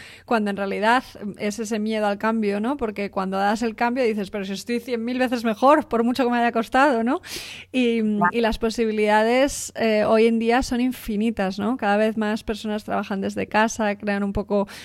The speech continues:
Speaker 1: su propia profesión, etcétera. Am, entonces, bueno, aquí entra otro problema diferente a veces, que es el cuando yo, p-, por ejemplo, trabajo desde casa, ¿cómo separo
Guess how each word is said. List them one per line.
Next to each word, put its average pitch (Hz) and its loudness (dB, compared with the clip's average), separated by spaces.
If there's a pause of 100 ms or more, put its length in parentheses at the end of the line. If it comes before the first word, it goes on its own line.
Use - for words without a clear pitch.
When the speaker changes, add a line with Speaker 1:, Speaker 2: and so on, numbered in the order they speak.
Speaker 1:
su 226 -2
propia 208 0
profesión, 208 0
etcétera. 220 0 (420)
Am, 190 0
entonces, 214 0
bueno, 196 2
aquí 220 -2
entra 233 0
otro 233 0
problema 247 -2 (140)
diferente 262 -2 (120)
a 226 0
veces, 294 0
que 233 -2
es 226 -4
el 262 -2 (420)
cuando 220 -4
yo, 220 -2
p-, - -16 (160)
por 262 -2
ejemplo, 262 -6
trabajo 254 -4
desde 247 -6
casa, 302 -4 (160)
¿cómo 269 -2
separo 285 -2